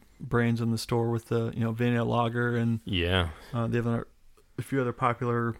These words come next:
Speaker 1: brews that make the
Speaker 2: And they even say that Goose Island and Wynwood Brewing, as well as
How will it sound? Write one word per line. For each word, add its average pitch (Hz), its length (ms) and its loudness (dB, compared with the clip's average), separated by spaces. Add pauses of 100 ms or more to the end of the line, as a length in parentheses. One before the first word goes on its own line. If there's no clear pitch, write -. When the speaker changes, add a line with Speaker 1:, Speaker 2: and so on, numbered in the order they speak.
(140)
Speaker 1:
brews 120 320 -2
that 113 140 -2
make 120 240 -2
the 117 280 0 (1500)
Speaker 2:
And 104 100 2
they 107 60 8
even 120 200 6
say 98 240 2
that 90 200 0
Goose 104 220 2
Island 113 540 4
and 117 400 2
Wynwood 101 400 2
Brewing, 87 500 -2 (880)
as 95 120 -6
well 104 240 2
as 92 140 -2